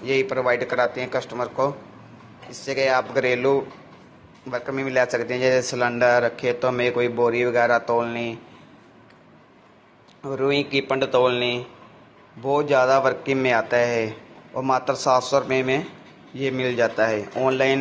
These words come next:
मेरे को मालूम नहीं कितने का होगा, लेकिन हम इसको सात सौ रुपये में सेल करते हैं।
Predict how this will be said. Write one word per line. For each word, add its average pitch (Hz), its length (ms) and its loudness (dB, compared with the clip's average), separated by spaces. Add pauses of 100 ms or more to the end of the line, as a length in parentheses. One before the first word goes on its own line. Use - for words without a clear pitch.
मेरे 131 400 -4
को 135 120 -4
मालूम 127 280 0
नहीं 131 120 -4
कितने 127 360 -6
का 135 120 2
होगा, 123 380 2 (380)
लेकिन 127 300 -6
हम 135 380 -2 (100)
इसको 139 460 -4
सात 123 260 0
सौ - 160 -2
रुपये 127 180 -2
में 127 120 -4
सेल 120 260 -4
करते 117 340 -4
हैं। 131 320 -4